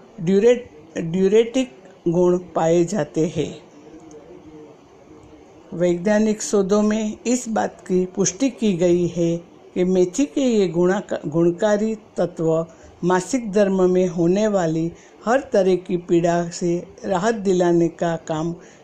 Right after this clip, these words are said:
कर सकते हैं। ध्यान रहे कि मासिक धर्म की स्थिति में इसे डॉक्टर की सलाह पर कम मात्रा में ही लेना चाहिए।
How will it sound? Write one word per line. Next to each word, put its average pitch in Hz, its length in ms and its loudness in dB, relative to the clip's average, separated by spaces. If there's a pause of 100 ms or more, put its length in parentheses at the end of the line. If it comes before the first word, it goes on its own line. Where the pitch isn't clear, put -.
(180)
कर 196 160 2
सकते 170 520 -4
हैं। 165 340 -4 (1700)
ध्यान 190 360 -2
रहे 208 320 2 (380)
कि 190 100 -2
मासिक 185 520 -2
धर्म 208 380 2
की 202 300 -2
स्थिति 190 460 -2
में 196 300 -2 (460)
इसे 196 260 2
डॉक्टर 185 420 2
की 226 180 -2
सलाह 190 380 2
पर 185 400 -4 (400)
कम 220 140 0
मात्रा 180 480 0
में 175 240 4
ही 214 340 -2
लेना 170 380 2
चाहिए। 139 560 -4